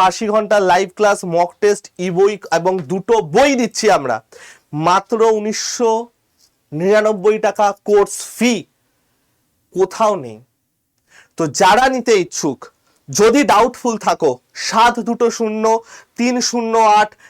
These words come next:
চার ছয় নয় সাত হাই লিখে পাঠিও, চলে এসো, কথা বলে নাও, তারপর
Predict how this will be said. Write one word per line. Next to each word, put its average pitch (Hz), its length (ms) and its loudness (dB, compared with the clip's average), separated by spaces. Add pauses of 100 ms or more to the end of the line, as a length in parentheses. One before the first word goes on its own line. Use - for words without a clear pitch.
(180)
চার 220 220 4 (140)
ছয় 220 280 0 (100)
নয় 175 240 2
সাত 156 180 0 (400)
হাই 196 220 4 (120)
লিখে 247 300 0
পাঠিও, 208 460 0 (500)
চলে 208 260 4 (140)
এসো, 208 240 0 (360)
কথা 196 260 2 (100)
বলে 220 260 0
নাও, 208 140 4 (380)
তারপর 185 400 2